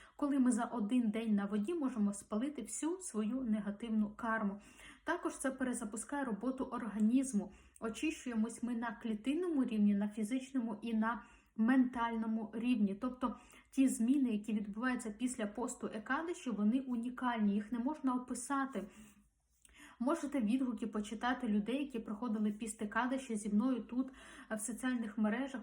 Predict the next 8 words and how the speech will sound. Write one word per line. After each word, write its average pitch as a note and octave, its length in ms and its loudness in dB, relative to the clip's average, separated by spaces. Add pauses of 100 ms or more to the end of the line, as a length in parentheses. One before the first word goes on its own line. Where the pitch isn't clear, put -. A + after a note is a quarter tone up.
просто A#3+ 300 -4
в G3+ 80 -6
коментарях. A3 800 -2
Вони A3 220 2
пишуть - 420 -10
просто - 280 -6
якісь G#3+ 320 -6
неймовірні G#3+ 760 2